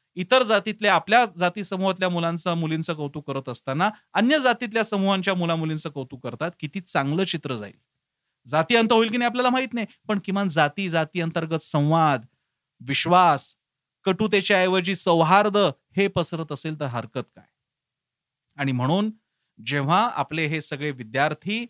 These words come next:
अखिल भारतीय सेवेमध्ये जात आहेत, आपले हे सगळे तरुण मित्र मैत्रिणी अखिल भारतीय सेवेत जात आहेत, खुल्या मनानं त्यांना शुभेच्छा देऊयात, खुल्या दिलानं त्यांचं अभिनंदन करूयात,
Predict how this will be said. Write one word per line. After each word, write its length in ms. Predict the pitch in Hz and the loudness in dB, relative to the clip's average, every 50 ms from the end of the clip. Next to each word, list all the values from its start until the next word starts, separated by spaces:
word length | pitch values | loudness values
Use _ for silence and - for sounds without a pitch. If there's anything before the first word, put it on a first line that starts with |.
| _ _ | _ _
अखिल 260 | - 131 - - 170 156 | -20 -14 -6 -6 -4 -4
भारतीय 320 | 143 151 147 147 160 151 | -4 -4 -6 -6 -6 -8
सेवेमध्ये 520 | 139 - - 143 147 160 165 165 165 180 | -8 -6 -6 -6 -4 -4 -6 -4 -4 -4
जात 160 | 170 170 165 160 | -4 -4 -4 -2
आहेत, 180 | 185 196 202 180 | -2 -2 -2 -2
आपले 200 | 156 139 - 151 | -6 -6 -6 -6
हे 60 | 151 | -6
सगळे 220 | 147 - 143 147 151 | -6 -8 -10 -10 -10
तरुण 260 | 147 - 143 147 151 | -8 -8 -6 -4 -4
मित्र 300 | 147 143 135 - - 143 | -4 -6 -6 -6 -8 -6
मैत्रिणी 500 | 139 139 131 131 - 151 165 180 196 208 214 _ _ _ | -6 -6 -8 -8 -8 -8 -6 -4 -4 -6 -8 _ _ _
अखिल 240 | - 123 - - 165 | -14 -12 -10 -8 -6
भारतीय 320 | 143 147 143 156 160 160 | -4 -4 -4 -4 -4 -6
सेवेत 300 | 147 - - 147 165 175 | -6 -4 -4 -4 -4 -4
जात 220 | 165 170 170 165 - | -2 -4 -4 -2 -2
आहेत, 140 | 196 220 233 - _ _ _ _ _ _ _ - | -4 -4 -4 -8 _ _ _ _ _ _ _ -10
खुल्या 360 | - - 185 220 240 240 240 | -6 -2 2 6 6 6 6
मनानं 340 | 220 226 214 214 214 214 214 | 6 4 2 2 2 0 0
त्यांना 640 | 190 208 202 196 190 170 180 190 190 185 185 180 175 _ _ _ _ _ _ | 0 0 -2 -2 -2 -4 -2 0 0 0 0 -2 -6 _ _ _ _ _ _
शुभेच्छा 560 | - - - 170 170 190 185 185 - 196 190 | -14 -8 -6 -2 -2 -2 -2 -2 -2 -2 -2
देऊयात, 380 | 180 180 180 180 185 185 196 208 214 _ _ _ _ _ _ _ | 0 0 -2 -2 -2 -2 -4 -4 -8 _ _ _ _ _ _ _
खुल्या 240 | - 180 202 208 196 | -2 2 4 4 4
दिलानं 380 | 180 165 175 175 180 180 190 185 | 2 0 0 2 2 2 0 -2
त्यांचं 320 | 175 185 175 170 - 170 | -2 -2 -2 -2 0 0
अभिनंदन 560 | 143 135 135 143 156 180 185 202 208 220 208 | 0 0 0 0 0 0 0 0 0 0 -2
करूयात, 420 | 180 - 180 175 175 170 170 170 | -2 -2 -4 -2 -2 -2 -2 -4